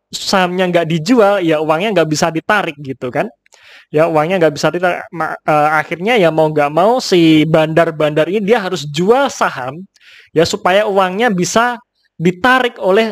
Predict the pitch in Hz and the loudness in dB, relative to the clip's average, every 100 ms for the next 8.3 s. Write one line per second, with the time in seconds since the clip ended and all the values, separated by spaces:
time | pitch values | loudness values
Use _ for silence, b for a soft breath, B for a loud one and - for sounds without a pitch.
0 | 214 202 190 208 180 220 214 190 196 202 | 0 -2 0 0 0 -2 -2 0 2 2
1 | - 220 - 160 151 147 139 123 135 131 | -2 -10 -8 -6 -6 -8 -16 -16 -14 -16
2 | 135 139 139 151 185 233 233 226 170 165 | -10 -8 -4 -4 0 0 0 -2 0 0
3 | 175 214 208 - 220 - - 151 143 - | 0 0 -2 -2 -8 -10 -6 -4 -4 -8
4 | 131 123 - - _ b b b 151 175 | -14 -14 -18 -20 _ b b b 0 2
5 | 294 269 262 262 240 196 220 233 240 220 | 2 0 0 -2 -2 -4 -2 -2 0 0
6 | 175 147 139 - 175 - - 185 196 196 | 0 -2 -6 -4 -6 -6 -6 -2 0 0
7 | 208 202 202 196 190 190 196 185 220 269 | -2 0 0 2 0 0 0 0 0 0
8 | 233 170 170 | 2 0 2